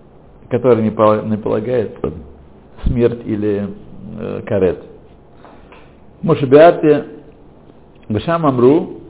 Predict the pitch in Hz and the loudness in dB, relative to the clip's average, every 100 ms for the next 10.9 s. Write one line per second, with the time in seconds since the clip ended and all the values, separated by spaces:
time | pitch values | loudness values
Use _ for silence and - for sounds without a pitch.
0 | - 120 - 113 113 113 - 107 - 127 | -10 -10 -6 0 0 0 -6 -14 -4 0
1 | 135 127 123 - 110 123 117 - - - | 0 0 -4 -8 -10 -10 -10 -14 -20 -20
2 | - - - - 131 110 117 151 - - | -20 -20 -20 -14 -2 2 4 2 -4 -20
3 | - - - - - - 131 240 233 233 | -20 -20 -20 -20 -20 2 8 8 8 4
4 | 220 - - - - 123 156 151 123 87 | 2 0 -8 -14 -2 2 4 4 2 0
5 | - - - - - - - - 151 147 | 0 -6 -6 -16 -16 -16 -12 0 0 0
6 | 123 127 113 87 - - - - - - | -2 -2 0 -2 -2 -20 -20 -20 -20 -18
7 | - 113 120 113 104 156 - - - - | -10 -8 -2 -2 -2 -6 -10 -16 -20 -20
8 | - - 143 165 156 131 90 123 127 127 | -12 0 4 4 4 -2 0 2 2 0
9 | 110 104 - 226 - - - - - 120 | 0 -2 4 4 4 -4 -16 -20 -4 0
10 | 127 113 120 123 160 135 117 95 90 | 0 -2 -2 -2 -2 -4 -6 -6 -8